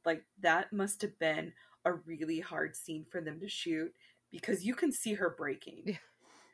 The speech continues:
Speaker 2: Yeah.
Speaker 1: And I'm like, I wonder if they had no good takes and that was, like, the best
Speaker 2: <laughs>
Speaker 1: of the takes because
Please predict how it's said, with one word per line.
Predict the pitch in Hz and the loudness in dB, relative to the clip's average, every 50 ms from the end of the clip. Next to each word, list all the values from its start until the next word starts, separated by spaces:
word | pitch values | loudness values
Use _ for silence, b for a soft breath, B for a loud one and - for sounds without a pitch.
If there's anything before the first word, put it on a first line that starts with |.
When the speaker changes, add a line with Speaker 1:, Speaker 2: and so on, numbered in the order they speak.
| _ - | _ -20
Speaker 2:
Yeah. | - - _ - - - - | -20 -10 _ -8 -2 0 2
Speaker 1:
And | 214 202 190 190 190 185 190 185 - - - | 4 6 6 6 6 4 2 0 0 0 2
I'm | 185 190 202 | 2 2 4
like, | 202 196 190 190 - | 4 4 4 6 6
I | 208 196 | 6 6
wonder | 185 185 208 233 254 285 269 240 | 6 6 4 6 6 6 6 6
if | 240 240 - | 6 6 4
they | 196 185 | 4 4
had | 196 - 185 175 170 165 | 4 6 4 4 4 4
no | 170 185 170 175 175 | 0 2 4 4 4
good | 175 180 165 170 - | 4 2 0 0 0
takes | - 165 160 156 - - - | 0 0 0 0 -4 -6 -6
and | 170 180 | -2 -2
that | 175 - - | -2 -2 -2
was, | 165 160 | 0 0
like, | 175 165 165 - | 0 0 0 -2
the | 170 | -8
best | 170 - 156 147 147 - - - - - - - | -4 0 0 2 2 0 -4 -10 -14 -12 -8 -6
Speaker 2:
<laughs> | - 220 b b b b b b b _ _ - | -6 -6 b b b b b b b _ _ 2
Speaker 1:
of | 185 180 - - | 2 2 2 -2
the | 175 170 | -4 -4
takes | - - 160 143 143 - - - - | 0 0 0 0 0 -2 -8 -10 -8
because | 175 180 175 - - 180 175 165 - - | -8 -8 -4 2 4 4 4 4 2 -4